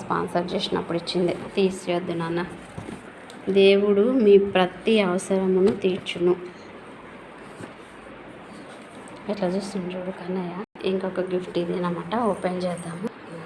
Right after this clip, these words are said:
ఇది బాగుంది కదా కప్స్, ఐస్ క్రీమ్ తినడానికి. కన్నయ్య, కన్నయ్య ఏం తింటావు ఇంట్లో? ఉప్మా తిన-, ఐస్ క్రీమ్ తింటావా ఇంట్లో? తింటావా?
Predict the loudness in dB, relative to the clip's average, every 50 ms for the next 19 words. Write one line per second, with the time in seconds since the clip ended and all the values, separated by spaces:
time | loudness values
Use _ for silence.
0 | -14 -14 -6 -6 -6 -4 -4 -8 -10 -10 -16 -18 -18 -18 -18 -18 -18 -18 -18 -18
1 | -18 -18 -16 -12 -8 -2 0 2 2 2 2 2 0 0 0 0 0 0 -2 -6
2 | -6 -8 -10 -6 0 2 2 0 0 -10 -16 -18 -18 -18 -20 -18 -18 -18 -18 -18
3 | -18 -12 -6 -4 -4 -4 -4 -6 -8 -4 -2 -2 -2 -2 -2 -4 -4 -6 -6 -6
4 | -8 -8 -8 -10 -10 -8 -8 -8 -8 -8 -8 -10 -10 -12 -16 -14 -12 -12 -12 -12
5 | -14 -16 -16 -18 -18 -18 -18 -18 -18 -10 -6 -2 2 2 2 2 2 2 2 0
6 | 2 6 8 8 10 12 12 12 12 12 12 12 12 12 10 12 12 12 12 12
7 | 12 12 12 12 12 12 10 8 4 -6 -12 -8 -4 0 2 2 2 0 -2 -10
8 | -6 -6 -4 -4 -2 0 2 2 4 4 2 0 0 0 -2 2 6 6 6 6
9 | 4 0 4 6 6 8 8 6 4 4 4 4 4 4 4 6 6 4 4 2
10 | -2 -12 -16 -18 -18 -18 -16 -14 -8 -6 -6 -6 -6 -4 2 6 6 8 8 10
11 | 8 8